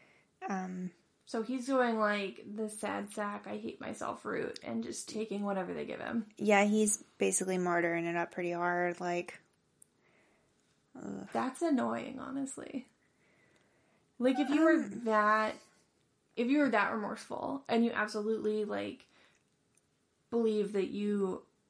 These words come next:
Speaker 2: did not ever deserve, like, a life or whatever, and you don't deserve a life after prison, why didn't you come forward sooner? Why are you gonna wait
Speaker 1: Mm.
Speaker 2: until after
Speaker 1: It's a good
Speaker 2: the
Speaker 1: question.
Speaker 2: ball unravels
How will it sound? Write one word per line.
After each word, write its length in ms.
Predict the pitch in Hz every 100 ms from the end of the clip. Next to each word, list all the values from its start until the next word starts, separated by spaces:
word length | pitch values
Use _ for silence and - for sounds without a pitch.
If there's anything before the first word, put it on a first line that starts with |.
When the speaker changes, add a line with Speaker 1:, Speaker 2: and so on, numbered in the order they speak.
| _ _
Speaker 2:
did 180 | 220 214
not 240 | 214 185
ever 240 | - 196 185
deserve, 420 | 190 190 185 175
like, 160 | 180 170
a 60 |
life 340 | 175 180 190 -
or 60 |
whatever, 360 | 170 - - -
and 180 | 247 226
you 480 | 226 226 226 233 - _ _ _
don't 180 | 233 220
deserve 200 | 220 220
a 40 | 220
life 200 | 214 220
after 220 | 214 220
prison, 360 | 220 226 233 226
why 140 | 208
didn't 160 | 208 214
you 80 | 214
come 180 | 208 202
forward 320 | 202 196 196
sooner? 380 | 208 - - 208 _ _ _ _ _ _ _ _ _ _ _ _ _ _ _ _ _ _ _ _ _ _
Why 140 | 240 220
are 60 |
you 40 | 226 233
gonna 80 | 220
wait 320 | 208 202 202
Speaker 1:
Mm. 80 | 226
Speaker 2:
until 240 | 214 220 214
after 880 | - 196 - 214 208 202 196 208 - -
Speaker 1:
It's 80 | 277
a 60 |
good 140 | 285 302
Speaker 2:
the 40 |
Speaker 1:
question. 240 | 240 -
Speaker 2:
ball 220 | 214 226 220
unravels 880 | 202 190 190 - - - 233 -